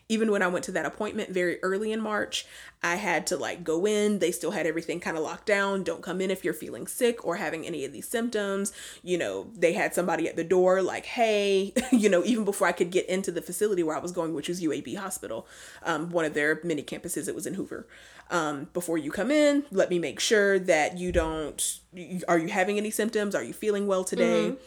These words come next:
Speaker 1: And so it was serious even then. And I go into this appointment.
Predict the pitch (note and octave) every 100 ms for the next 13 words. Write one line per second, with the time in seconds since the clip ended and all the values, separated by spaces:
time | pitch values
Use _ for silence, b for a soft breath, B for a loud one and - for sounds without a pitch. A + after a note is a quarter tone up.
0 | B B B B F3+ F3+ E3 E3 E3 D#3+
1 | - A2+ - F3+ F#3 F#3 G3 F3+ - -
2 | G#3+ F3 C#3 - D#3 B2+ G#2 F#2+ G2+ -
3 | B B B B - F#3 F3 F3 E3+ E3+
4 | - _ _ _ F#3+ F#3+ A#3+ C4+ C4 C4
5 | A3+ A#3 - G#3 F3 G3 F#3 -